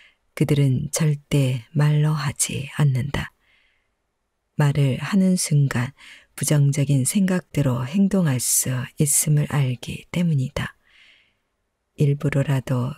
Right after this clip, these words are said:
긍정의 말을 반복해서 많이 해야 한다. 말이 씨가 된다는 말처럼 말에는 생명력이 있다.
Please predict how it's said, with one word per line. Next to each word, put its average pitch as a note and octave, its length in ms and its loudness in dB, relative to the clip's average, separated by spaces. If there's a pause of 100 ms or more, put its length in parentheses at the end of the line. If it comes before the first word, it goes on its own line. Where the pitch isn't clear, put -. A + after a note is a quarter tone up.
(100)
긍정의 D#3 540 2
말을 B2 460 0 (140)
반복해서 C3+ 1000 -2
많이 D#3 400 2
해야 B2+ 420 -4
한다. C#3 480 -4 (1800)
말이 C#3+ 640 2
씨가 G3+ 360 2
된다는 E3+ 560 4
말처럼 C#3 640 0 (640)
말에는 C3+ 580 2
생명력이 F#3 760 2
있다. - 640 -8